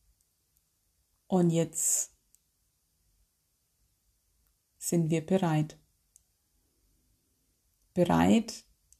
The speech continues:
das zu tun, was das Leben von uns möchte. Und ohne groß Fragen zu stellen, unseren Platz einzunehmen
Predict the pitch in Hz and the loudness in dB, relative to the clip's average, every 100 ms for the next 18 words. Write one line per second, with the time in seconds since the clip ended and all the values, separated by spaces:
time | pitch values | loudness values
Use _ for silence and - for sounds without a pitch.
0 | _ _ _ _ _ _ _ _ _ _ | _ _ _ _ _ _ _ _ _ _
1 | _ _ - 190 185 - 196 - 220 208 | _ _ -6 -2 0 0 -4 -2 2 2
2 | 170 170 175 - 175 175 175 180 180 175 | 2 -2 -6 -2 0 0 -2 -2 -4 -4
3 | - 175 185 - 160 156 - _ _ _ | -4 -4 -4 -6 -6 -6 -10 _ _ _
4 | _ _ _ _ _ _ - - - 190 | _ _ _ _ _ _ -20 -10 -4 -2
5 | - 208 226 190 160 156 - - 180 180 | 2 6 8 8 4 0 -8 -4 -2 -2
6 | - - 170 175 175 170 165 - 175 170 | -4 -4 -4 -2 -4 -4 -2 0 2 0
7 | 175 165 - 165 - 202 196 - 175 165 | 0 -2 -2 -6 -4 -4 -4 -4 -2 -2
8 | 170 170 165 165 165 165 156 | -2 -2 -2 -2 -2 -2 -6